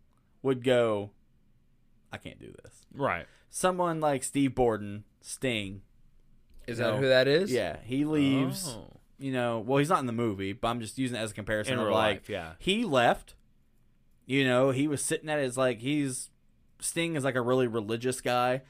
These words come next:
Speaker 2: Oh, really?
Speaker 1: And he sat, he was, said he was sitting at church one day,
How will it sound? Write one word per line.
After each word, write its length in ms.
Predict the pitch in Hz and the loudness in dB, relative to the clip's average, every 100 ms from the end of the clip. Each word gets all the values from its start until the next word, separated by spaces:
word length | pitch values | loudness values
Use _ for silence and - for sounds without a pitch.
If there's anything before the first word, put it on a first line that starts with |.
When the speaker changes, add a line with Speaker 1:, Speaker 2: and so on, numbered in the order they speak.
| - | -14
Speaker 2:
Oh, 80 | 120 | -10
really? 580 | 120 165 131 123 110 101 | 0 4 4 2 -2 -8
Speaker 1:
And 80 | 92 | -8
he 240 | 135 147 | -4 -2
sat, 340 | 135 143 - | 0 0 0
he 100 | 127 | -2
was, 140 | 139 127 | -4 -2
said 140 | 147 | -2
he 60 | 143 | -2
was 160 | 117 | -4
sitting 240 | - 156 139 | -4 -4 -4
at 80 | - | -6
church 260 | 135 139 | -4 -4
one 140 | 147 143 | -4 -2
day, 300 | 156 156 | 0 0